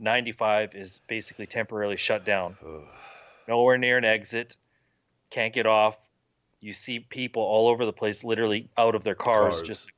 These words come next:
Speaker 1: walking around. So we were there for about an hour and a half, two hours, and I sp-, felt myself fading at that point. Now it's like, it's creeping up on two in the morning, and we still basically have the full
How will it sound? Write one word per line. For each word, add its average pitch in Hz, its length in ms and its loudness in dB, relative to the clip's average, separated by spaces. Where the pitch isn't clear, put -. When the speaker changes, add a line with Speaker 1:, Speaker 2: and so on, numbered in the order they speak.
Speaker 1:
walking 107 240 -2
around. 104 400 0
So 123 240 0
we 123 160 2
were 147 100 2
there 127 220 4
for 123 180 -6
about 110 220 0
an 107 80 -4
hour 117 160 2
and 107 100 -2
a 98 40 -4
half, 107 340 -2
two 117 180 -6
hours, 95 540 -4
and 110 720 -2
I 117 100 2
sp-, - 320 -10
felt 139 240 0
myself 107 520 -4
fading 120 520 -2
at 92 80 -12
that 98 220 -4
point. 107 200 -10
Now 123 300 2
it's 113 180 -8
like, 104 200 -4
it's - 180 -14
creeping 123 360 -4
up 113 160 0
on 101 100 -2
two 123 220 -8
in 107 60 -8
the 104 60 -8
morning, 113 460 2
and 107 100 -6
we 117 120 -6
still 120 180 -2
basically 113 440 -2
have 101 120 0
the 98 80 -12
full 107 240 0